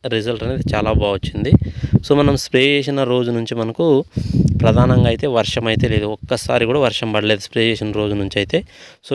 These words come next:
బెట్ట అనేది ఎక్కువగా, మొత్తం మొక్కలు అనేది వాడిపోవడం జరిగింది. So, ఈ వాడిపోవడం వల్ల దోమ ఉధృతి కూడా ఎక్కువగా ఉంటుంది. So, మనం స్ప్రే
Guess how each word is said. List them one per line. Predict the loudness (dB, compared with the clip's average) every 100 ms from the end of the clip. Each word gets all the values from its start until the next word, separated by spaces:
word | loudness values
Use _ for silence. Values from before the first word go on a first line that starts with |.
| 0
బెట్ట | 0 0 -10
అనేది | -4 -4
ఎక్కువగా, | -4 _ 0 0 -2 -10 -14 -10
మొత్తం | -10 -2 0 0
మొక్కలు | -4 -8 0 2 4
అనేది | 4 4 4
వాడిపోవడం | 4 2 0 2 2
జరిగింది. | 2 2 2 2 2 4 2 2 2
So, | 4 6 4
ఈ | 2 2 2
వాడిపోవడం | 2 0 0 0 2
వల్ల | -2 2
దోమ | 4 6 4
ఉధృతి | 2 0 0 0
కూడా | 0 -2
ఎక్కువగా | _ -4 -2 -2
ఉంటుంది. | -4 -4 -4 _ _ -20 _
So, | -2 0
మనం | 0 -4
స్ప్రే | -2